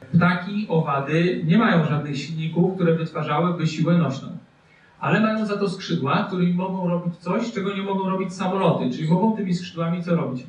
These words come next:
Ruszać, tak? I przed skrzydłami zwierząt latających stoją dwa zadania. One mają wytworzyć ciąg, czyli pociągnąć zwierzę do przodu i wytworzyć siłę,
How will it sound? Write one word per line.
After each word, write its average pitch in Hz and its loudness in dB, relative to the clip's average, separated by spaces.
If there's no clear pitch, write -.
Ruszać, 143 -2
tak? - -4
I 175 0
przed 180 -6
skrzydłami 190 0
zwierząt 180 0
latających 165 -2
stoją 208 -4
dwa 170 2
zadania. 123 -2
One 156 0
mają 170 4
wytworzyć 170 0
ciąg, 208 2
czyli 170 2
pociągnąć 170 0
zwierzę 139 -8
do 127 -8
przodu 123 -4
i 175 -6
wytworzyć 175 -2
siłę, 156 -2